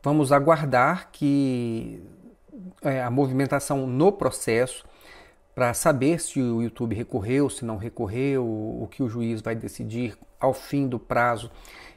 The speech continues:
que foi concedido para o YouTube, para a resposta, enfim. Nós não vamos fazer nenhum exercício aqui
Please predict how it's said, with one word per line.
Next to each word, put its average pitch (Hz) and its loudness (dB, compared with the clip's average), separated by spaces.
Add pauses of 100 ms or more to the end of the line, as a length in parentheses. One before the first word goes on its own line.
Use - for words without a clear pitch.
(140)
que - -10
foi 131 0
concedido 117 -4
para 113 -2
o 117 0
YouTube, 147 -2
para 123 -2
a - -2
resposta, 135 -2
enfim. 165 -4 (840)
Nós 139 -6
não 143 0
vamos 143 -2
fazer 131 -4
nenhum 127 -2
exercício 123 -6
aqui 120 -6